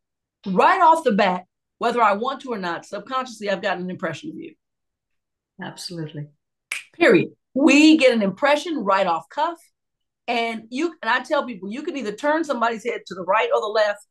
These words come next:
Speaker 1: just with a brief encounter, everybody doesn't get into your heart circle.
Speaker 2: Mm-hmm.
Speaker 1: But the reality is, this is, this is what happens <laughs> when you live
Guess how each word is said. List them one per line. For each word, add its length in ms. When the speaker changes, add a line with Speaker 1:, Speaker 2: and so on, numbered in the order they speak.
Speaker 1:
just 320
with 160
a 100
brief 400
encounter, 520
everybody 400
doesn't 260
get 100
into 200
your 120
heart 240
circle. 200
Speaker 2:
Mm-hmm. 260
Speaker 1:
But 200
the 100
reality 600
is, 240
this 240
is, 160
this 380
is 120
what 220
happens 640
<laughs> 600
when 220
you 220
live 420